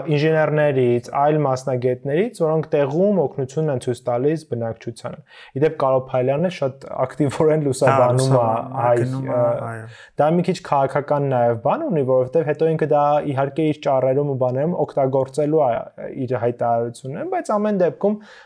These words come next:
Speaker 1: դա ևս ինչ-որ կարևոր գործոն է, թուրքական լսարանին տեղ է հասնում, որ Հայաստանը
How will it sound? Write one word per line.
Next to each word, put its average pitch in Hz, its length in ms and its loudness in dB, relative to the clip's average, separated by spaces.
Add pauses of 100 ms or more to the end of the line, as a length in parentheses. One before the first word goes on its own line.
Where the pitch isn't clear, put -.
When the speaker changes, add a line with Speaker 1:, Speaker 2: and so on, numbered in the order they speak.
Speaker 1:
դա 143 180 4
ևս 170 360 2
ինչ-որ 147 500 -2 (160)
կարևոր 139 440 2
գործոն 151 380 2
է, 175 80 -4
թուրքական 143 500 0
լսարանին 131 720 0
տեղ 139 220 -2
է 117 160 -2
հասնում, 120 420 -4
որ 123 160 0
Հայաստանը 151 800 0